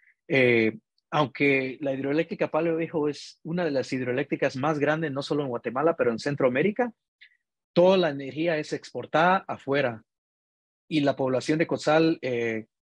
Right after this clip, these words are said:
creo que hoy en día aproximadamente treinta por ciento, treinta y siete porcentaje de la población de Cotzal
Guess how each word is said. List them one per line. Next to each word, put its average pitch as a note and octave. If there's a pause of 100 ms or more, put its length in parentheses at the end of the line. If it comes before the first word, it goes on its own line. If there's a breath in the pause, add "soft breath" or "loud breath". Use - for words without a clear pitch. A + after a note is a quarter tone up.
(160)
creo D3+
que C#3
hoy C#3+
en D3
día D#3+
aproximadamente C#3+
treinta D#3+
por A#2+
ciento, D#3+ (180)
treinta B2+
y A2+
siete D#3
porcentaje D3
de C#3
la B2
población B2
de D#3
Cotzal E3